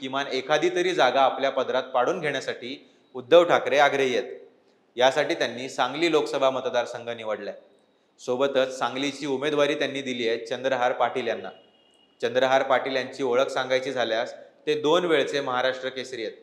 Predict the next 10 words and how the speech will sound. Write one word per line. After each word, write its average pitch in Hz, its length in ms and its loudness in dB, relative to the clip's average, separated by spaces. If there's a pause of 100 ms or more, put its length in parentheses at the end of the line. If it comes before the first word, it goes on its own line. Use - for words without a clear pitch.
(600)
सोबतच 135 500 4
राष्ट्रवादी 165 540 2
पक्षाकडून 131 640 -4
ते 143 80 0
जिल्हा 127 340 -2
परिषद 131 400 -4
सदस्य 131 400 -8
देखील 127 300 -8
राहिलेले 113 340 -4
आहेत. 95 120 -10